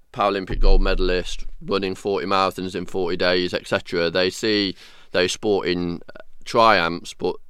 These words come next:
they don't realise the humanitarian work that I've done in the past, the work that I do with the homeless, L G B T Q plus, et cetera, et cetera. Um, and tho-, those, those experiences really mould who I am and,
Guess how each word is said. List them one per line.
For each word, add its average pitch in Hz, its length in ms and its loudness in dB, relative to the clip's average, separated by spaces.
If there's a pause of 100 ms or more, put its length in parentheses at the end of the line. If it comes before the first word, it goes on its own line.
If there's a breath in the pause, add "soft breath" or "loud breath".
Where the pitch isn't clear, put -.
they 98 120 -2
don't 113 280 0
realise 101 720 4 (220 soft breath)
the 104 80 -8
humanitarian 101 840 0
work 98 260 0
that 87 100 -4
I've 90 100 -6
done 92 160 -4
in 92 120 -6
the 90 80 -4
past, - 560 -2 (320 soft breath)
the 101 80 -6
work 95 240 -2
that 87 80 -4
I 85 80 -2
do 92 360 -2
with 90 100 -4
the 90 80 -6
homeless, 98 840 -2
L 104 120 -2
G 101 120 -10
B 98 60 -10
T 95 200 -8
Q 92 240 -6
plus, 95 520 -4
et - 160 -8
cetera, 95 340 -4
et - 80 -8
cetera. 87 480 -4 (520 soft breath)
Um, 92 680 4 (800)
and 107 200 0
tho-, 131 240 4
those, 139 480 4 (720)
those 127 240 4
experiences 113 920 4
really 107 440 4
mould 101 540 2
who 101 180 0
I 104 160 6
am 127 360 2
and, 92 680 -2